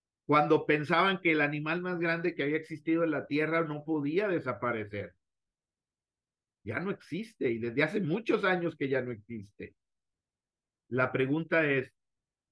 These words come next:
¿alguna de nuestras empresas es como esta, este animalito? Y obviamente vamos a citar a, a, a David Rose. "Cualquier compañía diseñada para tener éxito en el siglo veinte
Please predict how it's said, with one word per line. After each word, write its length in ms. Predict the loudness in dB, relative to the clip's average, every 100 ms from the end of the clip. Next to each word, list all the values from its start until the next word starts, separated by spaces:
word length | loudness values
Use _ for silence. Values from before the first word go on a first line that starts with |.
| _ _ _ _ _ -4
¿alguna 440 | -2 0 -2 0
de 120 | 0
nuestras 320 | -2 -4 -4 -2
empresas 460 | -2 -2 -2 0
es 140 | -2 -2
como 260 | -6 -2
esta, 320 | -4 -4 -8 -4
este 260 | -4 -2 -2
animalito? 640 | -2 -2 -2 -4 -6 -6 _ _ _ _ _ _ _ _ _ _ _ _ 0
Y 120 | 4
obviamente 440 | 6 6 2 4
vamos 320 | 4 4 4 2
a 80 |
citar 440 | 2 -2 2 4 4
a, 160 | 2 -2
a, 200 | -6 -4
a 140 | -6 -6 -6
David 360 | -2 0 2
Rose. 480 | 2 4 2 -2 -8 _ _ _ _ _ _
"Cualquier 680 | 4 4 4 0 2 2 2
compañía 1040 | -4 -6 -4 -6 -4 -4 -2 0 -2 -6 -10
diseñada 840 | -6 -4 0 0 2 2 4 2
para 280 | 0 0 0
tener 280 | -2 0 2
éxito 480 | 0 0 -6 -4 -4
en 80 | -4
el 240 | -6 -10
siglo 500 | -4 -2 2 4 4
veinte 760 | 2 2 0 -6 -4 -4 -6